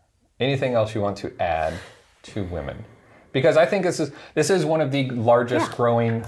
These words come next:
Speaker 1: sectors is,
Speaker 2: Mm-hmm.
Speaker 1: is women that are, are concealed carry holders, you know. Um, you can call it the, the, the, the climate that we're living in right now.
Speaker 2: Yeah.
Speaker 1: Uh, the issues that people are seeing more and more of,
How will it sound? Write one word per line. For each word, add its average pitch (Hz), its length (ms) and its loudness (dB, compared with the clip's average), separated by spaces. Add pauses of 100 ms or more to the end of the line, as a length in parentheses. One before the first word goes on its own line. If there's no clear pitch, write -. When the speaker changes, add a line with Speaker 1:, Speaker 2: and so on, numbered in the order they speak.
Speaker 1:
sectors - 840 -2 (120)
is, 110 360 0
Speaker 2:
Mm-hmm. - 80 -6
Speaker 1:
is 110 160 -2
women 117 480 0 (380)
that 107 180 4
are, 104 360 4
are 107 160 0
concealed 127 420 -2
carry 113 360 0
holders, 107 540 -2
you 113 160 -4
know. 104 280 0 (340)
Um, 95 380 0
you 107 120 -4
can 104 160 -4
call 110 220 4
it 107 100 -2
the, 104 580 0
the, 101 420 -2 (320)
the, 95 460 -2 (160)
the 98 80 -4
climate 104 640 -2
that - 180 0
we're 104 120 -2
living 101 360 -2
in 98 140 -4
right 98 260 -2
now. 92 560 -4
Speaker 2:
Yeah. 135 240 -6
Speaker 1:
Uh, 95 260 2
the 95 200 -2
issues 101 300 -4
that - 180 0
people 107 240 -2
are 98 80 -2
seeing 101 320 -4
more 95 220 -2
and 95 80 -2
more 92 320 0
of, 92 260 0